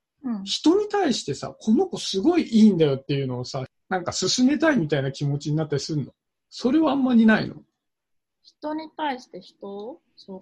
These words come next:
Speaker 1: 介する？
Speaker 2: そうそうそうそう。なんかいるじゃん。あいつすげえいいやつだよとかって言ってくれる人。言ってくる人って言うと悪いことみたいだけどさ、いや、いいこととしてね。
Speaker 1: うんうんうん。
Speaker 2: こう、何かをさ、自分がいいと思うことを勧めたいってなった時にさ、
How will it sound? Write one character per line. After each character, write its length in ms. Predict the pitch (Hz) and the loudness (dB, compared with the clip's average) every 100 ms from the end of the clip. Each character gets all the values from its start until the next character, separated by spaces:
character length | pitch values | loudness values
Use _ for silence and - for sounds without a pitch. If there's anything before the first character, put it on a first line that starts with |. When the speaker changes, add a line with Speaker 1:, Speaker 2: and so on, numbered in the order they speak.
| - | -16
Speaker 1:
介 180 | 180 | -18
す 180 | 185 - | -16 -18
る？ 260 | 175 202 320 _ _ _ _ _ _ _ _ | -16 -16 -18 _ _ _ _ _ _ _ _
Speaker 2:
そ 200 | - 208 | 0 2
う 40 | 185 | 2
そ 180 | 175 | -2
う 40 | 160 | -4
そ 160 | 160 | -2
う 60 | 147 | -4
そ 280 | - 131 135 | -2 -4 0
う。 40 | 220 | 4
な 120 | 330 | 4
ん 40 | |
か 80 | 185 | 4
い 80 | 180 | 4
る 120 | 247 | 4
じ 80 | 208 | 2
ゃ 60 | |
ん。 160 | 135 - | 0 -4
あ 140 | - 196 | -2 -2
い 60 | |
つ 100 | 208 | 0
す 160 | - 190 | -4 0
げ 80 | 240 | 2
え 20 | 277 | 4
い 140 | 214 | 4
い 40 | |
や 140 | 175 156 | 2 2
つ 100 | 156 | 0
だ 80 | 139 | 0
よ 60 | |
と 100 | 139 | 0
か 60 | 135 | -2
っ 60 | 127 | -4
て 80 | |
言 100 | 143 | -4
っ 40 | 147 | -2
て 120 | 165 | -2
く 140 | 160 | -2
れ 80 | 151 | -2
る 40 | 143 | -4
人。 320 | - - - - | -6 -10 -10 -4
言 140 | 180 | -2
っ 20 | 185 | 4
て 120 | 302 | 8
く 120 | 330 | 10
る 60 | 302 | 8
人 180 | 226 | 6
っ 0 | 190 | 6
て 100 | 175 | 6
言 60 | |
う 200 | 175 185 | 8 8
と 60 | 165 | 8
悪 160 | 175 214 | 8 8
い 40 | |
こ 120 | 202 | 8
と 80 | 160 | 6
み 100 | 151 | 6
た 80 | 147 | 6
い 40 | |
だ 80 | 143 | 6
け 80 | 139 | 4
ど 80 | 135 | 2
さ、 260 | 143 131 - - | 2 0 -2 0
い 40 | 220 | 2
や、 80 | |
い 160 | 220 247 | 6 8
い 40 | |
こ 140 | 214 185 | 8 6
と 100 | 147 | 4
と 100 | 135 | 2
し 100 | - | 0
て 120 | - | -2
ね。 220 | 135 208 _ _ - - - 240 220 | -2 -2 _ _ -2 -2 -4 -14 -8
Speaker 1:
う 40 | |
ん 40 | |
う 40 | 220 | -8
ん 260 | 190 190 | -8 -10
う 20 | 196 | -10
ん。 60 | 175 - | -10 -4
Speaker 2:
こ 180 | 196 202 | -2 4
う、 20 | |
何 300 | 214 381 381 | 6 8 6
か 160 | 180 143 | 6 2
を 80 | |
さ、 380 | 131 - 117 - _ _ | 2 -2 -6 -6 _ _
自 140 | 165 196 | 4 6
分 120 | 285 | 6
が 100 | 330 | 6
い 80 | 349 | 4
い 60 | |
と 80 | - | 4
思 220 | 170 156 | 4 4
う 40 | 139 | 2
こ 100 | 135 | 0
と 120 | 135 | 0
を 20 | |
勧 320 | 127 151 - | 0 0 2
め 140 | 185 190 | 2 4
た 120 | 185 | 4
い 40 | |
っ 40 | 147 | 4
て 120 | 147 | 2
な 100 | 143 | 0
っ 60 | 135 | 0
た 120 | 135 | -2
時 220 | 131 - | -4 -6
に 120 | 127 | -8
さ、 360 | 131 135 120 123 | -2 0 0 -2